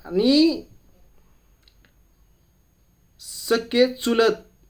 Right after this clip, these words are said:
आणि मावस हे नाती सोडली तर आवश्यक प्रत्येकाने पोरगी प्रत्येकाचे द्यावं, चांगलं बघून. आज कोर्ट सुद्धा काय म्हणतं माहित आहे?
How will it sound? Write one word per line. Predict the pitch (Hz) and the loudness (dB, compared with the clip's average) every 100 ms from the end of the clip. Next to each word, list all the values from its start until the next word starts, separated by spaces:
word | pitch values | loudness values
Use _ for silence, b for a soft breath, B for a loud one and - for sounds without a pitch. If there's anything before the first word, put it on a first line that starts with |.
| _ _ _ _ _ _ _ - | _ _ _ _ _ _ _ -12
आणि | 165 190 | -4 2
मावस | 202 240 208 180 - - | 6 8 8 6 2 -8
हे | - 196 240 | -2 2 2
नाती | 226 214 208 214 | 2 2 2 -4
सोडली | 190 - 294 349 302 262 277 - _ _ _ _ _ _ _ _ _ - | -4 4 8 8 8 4 2 -4 _ _ _ _ _ _ _ _ _ -6
तर | 214 | -4
आवश्यक | - 233 269 254 330 330 - | 4 6 6 6 4 2 4
प्रत्येकाने | 269 262 240 240 | 4 4 2 2
पोरगी | 254 247 214 190 | 0 0 0 -4
प्रत्येकाचे | - 233 208 196 190 185 208 | -2 -4 0 0 2 2 2
द्यावं, | 190 214 226 196 147 - - _ _ _ _ _ _ _ _ _ _ _ - | 4 6 6 6 2 -4 -18 _ _ _ _ _ _ _ _ _ _ _ 2
चांगलं | 262 254 240 226 | 4 6 4 6
बघून. | 226 156 135 - _ _ _ - _ _ _ _ _ _ _ _ _ _ _ _ _ _ _ _ _ _ _ _ _ _ _ - | 6 4 -4 -14 _ _ _ -20 _ _ _ _ _ _ _ _ _ _ _ _ _ _ _ _ _ _ _ _ _ _ _ -10
आज | 151 190 185 | 0 2 2
कोर्ट | - 247 262 262 | 4 6 6 4
सुद्धा | 269 285 277 | 2 4 4
काय | 277 285 | 6 6
म्हणतं | 294 285 285 | 4 4 6
माहित | 294 294 320 | 6 4 6
आहे? | 330 | 4